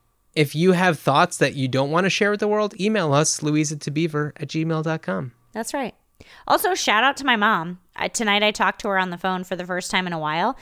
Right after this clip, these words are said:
Speaker 2: and she was like, "What are you doing tonight when you go home?" And I was like, "Oh, you know, I'm recording an episode of Louise at DeBeaver," and she was like, "Oh my gosh, I am so far behind.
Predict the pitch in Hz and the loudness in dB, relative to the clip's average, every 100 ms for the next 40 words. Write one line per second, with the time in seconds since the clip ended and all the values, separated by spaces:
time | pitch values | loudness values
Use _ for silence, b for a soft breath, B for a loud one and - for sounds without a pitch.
0 | B B - 202 - 240 208 214 190 190 | B B -6 -4 -2 -2 -2 -2 -2 0
1 | 247 254 339 277 196 170 120 175 175 185 | -2 0 -2 -4 -6 -6 -8 -6 -4 -2
2 | 247 196 160 160 175 190 294 349 339 320 | -2 -4 -6 -8 -6 -6 -4 -4 -2 -4
3 | 269 247 233 226 - 226 214 208 196 - | -4 -6 -8 -10 -6 -4 -4 -4 -6 -8
4 | - 202 190 185 185 180 175 175 - 180 | -6 -4 -4 -6 -8 -6 -8 -10 -8 -8
5 | 180 175 175 - 202 180 190 185 - - | -6 -8 -8 -6 -6 -2 -4 -4 0 2
6 | - - 240 226 214 220 233 240 220 165 | 4 4 2 2 4 4 4 2 0 0
7 | 170 - B B B - 320 359 330 240 | -2 -6 B B B 0 2 2 0 -4
8 | - - - 302 302 311 302 - 277 262 | -2 0 6 8 8 6 2 4 6 6
9 | 262 262 185 185 220 220 214 214 214 | 6 2 -2 -4 2 4 6 2 0